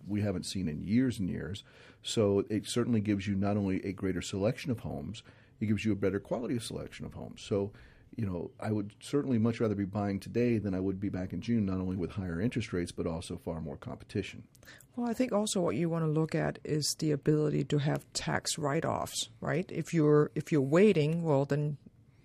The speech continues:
Speaker 2: the time you wait, then you're gonna miss that opportunity for having tax write-offs.
Speaker 1: True. You, you, you're able to write off the interest. Uh, you know, granted, they've ca-, la-, capped it at ten thousand dollars,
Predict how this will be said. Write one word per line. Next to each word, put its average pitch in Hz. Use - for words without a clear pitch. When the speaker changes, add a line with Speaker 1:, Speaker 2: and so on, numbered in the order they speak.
Speaker 2:
the 143
time 160
you 151
wait, 151
then 147
you're 143
gonna 147
miss 139
that 151
opportunity 143
for 143
having 147
tax -
write-offs. -
Speaker 1:
True. 131
You, 101
you, 104
you're 98
able 98
to -
write 90
off 85
the 85
interest. 113
Uh, 98
you 123
know, 101
granted, 110
they've 98
ca-, -
la-, 104
capped 139
it 98
at 90
ten 107
thousand 85
dollars, 98